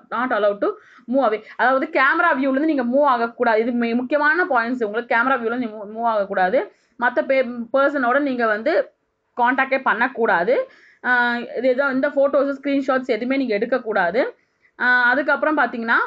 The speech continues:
எந்த ரிமோட் ஏரியால இருந்து நீங்க வந்து கண்டிப்பா வந்து பாத்துக்கணும் அப்படிங்கிறத சொல்லியிருக்காங்க இந்த வீடியோல. ஆ, இந்த இதுல சொல்லியிருக்காங்க. அதுக்கப்புறம் instruction to candidates வந்து அதான் ஒண்ணுமே ப்ராப்ளம் இல்ல. இது உங்களுக்கு வந்து அங்க சொன்னது தான் இங்க கொடுத்திருக்காங்க.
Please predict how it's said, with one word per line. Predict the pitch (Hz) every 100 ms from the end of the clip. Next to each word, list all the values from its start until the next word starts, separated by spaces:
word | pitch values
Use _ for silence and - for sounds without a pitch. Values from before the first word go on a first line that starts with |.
| - _ _ _ _ _ _ _ _ _
எந்த | 214 247 311
ரிமோட் | 277 311
ஏரியால | 330
இருந்து | 262 226
நீங்க | 302 311
வந்து | 254 277
கண்டிப்பா | 269 233 285
வந்து | 254 -
பாத்துக்கணும் | 220 220 - 196 202
அப்படிங்கிறத | 190 202 208 190 254
சொல்லியிருக்காங்க | 202 185 190 185 185
இந்த | 180
வீடியோல. | 175 175 185 196 427 - _ _ _ - -
ஆ, | 226 233 233 220 220
இந்த | 240 247 226 220 -
இதுல | 220 220 254 269
சொல்லியிருக்காங்க. | 220 220 208 220
அதுக்கப்புறம் | 262 277 277 302
instruction | 269 277 359 339 269
to | 254
candidates | 220 233 226 220
வந்து | 220 285
அதான் | 247 240
ஒண்ணுமே | 220 254
ப்ராப்ளம் | 254 220 214 226
இல்ல. | 202
இது | 269 240
உங்களுக்கு | 226 220 226
வந்து | 202
அங்க | 226 226
சொன்னது | 233 254 254
தான் | 262
இங்க | 254 214
கொடுத்திருக்காங்க. | 220 226 190